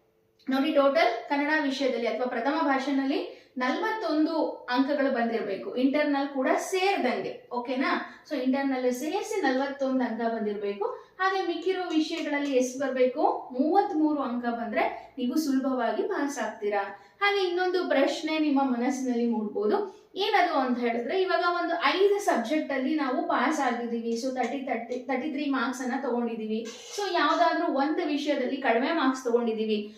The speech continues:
ಅವಾಗ ನಾವು ಪಾಸ್ ಆಗ್ತೀವಾ, ಫೇಲ್ ಆಗ್ತೀವಾ ಅನ್ನೋ ಡೌಟ್ ಬರ್ಬೋದು. ನೋಡಿ, ಇಲ್ಲಿ ಎಸ್ ಎಸ್ ಎಲ್ ಸಿ ಪರೀಕ್ಷೆನಲ್ಲಿ ಐದು ವಿಷಯದಲ್ಲಿ ಕನಿಷ್ಠ ನೀವು ಮೂವತ್ತು ಅಂಕ ಪಡೆದ್ರಿ ಅಂತ ಹೇಳಿದ್ರೆ, so ಉಳಿದ ಒಂದು ವಿಷಯದಲ್ಲಿ ಖಂಡಿತ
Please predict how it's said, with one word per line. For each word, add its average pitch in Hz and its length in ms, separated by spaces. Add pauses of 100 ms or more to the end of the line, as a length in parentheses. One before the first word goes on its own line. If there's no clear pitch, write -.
(160)
ಅವಾಗ 370 320
ನಾವು 349 200
ಪಾಸ್ 339 280
ಆಗ್ತೀವಾ, 285 460
ಫೇಲ್ 277 260
ಆಗ್ತೀವಾ 254 480
ಅನ್ನೋ 233 180
ಡೌಟ್ 247 360
ಬರ್ಬೋದು. 214 840
ನೋಡಿ, 262 200
ಇಲ್ಲಿ 285 360 (120)
ಎಸ್ 262 180
ಎಸ್ 392 140
ಎಲ್ 381 160
ಸಿ 370 80
ಪರೀಕ್ಷೆನಲ್ಲಿ 285 720 (100)
ಐದು 381 360
ವಿಷಯದಲ್ಲಿ 302 560
ಕನಿಷ್ಠ 302 600 (500)
ನೀವು 277 460 (1080)
ಮೂವತ್ತು 392 460
ಅಂಕ 285 320
ಪಡೆದ್ರಿ 285 500
ಅಂತ 233 240
ಹೇಳಿದ್ರೆ, 233 840
so 277 180
ಉಳಿದ 359 280 (140)
ಒಂದು 277 300
ವಿಷಯದಲ್ಲಿ 226 560
ಖಂಡಿತ 214 400